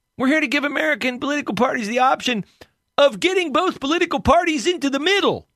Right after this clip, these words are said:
Well, you're not gonna be able to do that, Joe Manchin. Margaret Thatcher had a great thing to say about people who stand in the middle of the road,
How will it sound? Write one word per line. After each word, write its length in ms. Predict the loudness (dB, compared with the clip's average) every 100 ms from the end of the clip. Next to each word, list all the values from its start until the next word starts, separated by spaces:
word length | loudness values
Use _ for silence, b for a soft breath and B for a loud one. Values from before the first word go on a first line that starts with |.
| _ -6
Well, 200 | -2 -2
you're 160 | -2
not 220 | 0 0 0
gonna 160 | -2
be 120 | 0
able 200 | 2 2
to 60 | 0
do 240 | 2 2 2
that, 260 | 0 -4
Joe 200 | -4 -4
Manchin. 440 | -4 -8 -8 -10 -10 _ _ _ _ _ _ _ _ _ _ _ _ _ _ _ _ _ _ _
Margaret 360 | -4 -2 -4 -4
Thatcher 360 | -2 -2 -2
had 120 | -2 -4
a 40 |
great 420 | -8 -4 -4 -4
thing 200 | -8 -8
to 60 | -10
say 360 | -10 -12 -14 -16 -6
about 260 | -6 -4
people 340 | -6 -6 -6 -8
who 300 | -10 -14 -20 _ _ _ _ _ _ _ _ _ _ _ _
stand 400 | -14 -4 -2 0
in 60 | -2
the 60 | -2
middle 220 | -2 -4
of 60 |
the 80 | -4
road, 280 | -4 -4 -4